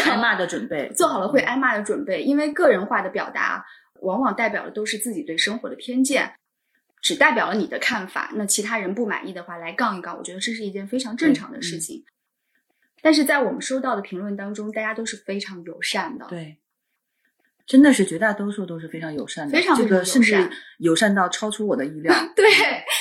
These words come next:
Speaker 2: 还是要先感谢大家很文明礼貌的来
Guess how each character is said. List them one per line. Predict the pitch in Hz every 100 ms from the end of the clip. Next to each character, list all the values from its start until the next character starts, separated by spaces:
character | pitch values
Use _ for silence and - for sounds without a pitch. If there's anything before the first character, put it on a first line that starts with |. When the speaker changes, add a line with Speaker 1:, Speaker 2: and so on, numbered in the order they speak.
| - - -
Speaker 2:
还 | 220
是 | 226 311
要 | 262 208
先 | - 285
感 | 285 214
谢 | - 226
大 | 208
家 | 202 208
很 | - 202 165 - -
文 | 196
明 | 277 285 302
礼 | 277
貌 | - 226 226
的 | 151 139
来 | 156 -